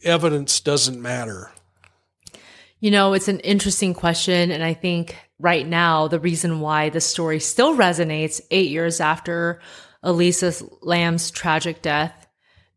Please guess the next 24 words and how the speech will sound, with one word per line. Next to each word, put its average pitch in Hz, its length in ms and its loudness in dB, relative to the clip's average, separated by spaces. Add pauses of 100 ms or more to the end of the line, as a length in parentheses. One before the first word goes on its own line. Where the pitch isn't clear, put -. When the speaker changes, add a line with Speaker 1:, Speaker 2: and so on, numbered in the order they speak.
(160)
Speaker 2:
and 185 420 2
the 180 80 -2
fact 175 300 0
that - 200 -2
even 190 320 0
though 175 120 0
the 160 100 -2
docuseries 160 640 -2
was 165 100 -2
so 254 280 2
thorough 196 720 2
<laughs> - 0 -
in 185 500 2
how 175 360 -2
they 165 360 -2
broke 196 460 0
everything 202 520 0
down 185 640 2
and 165 380 -6 (420)
essentially 190 520 0
at 175 100 -4
the 180 260 -4
end 175 560 -2
disproved 196 800 2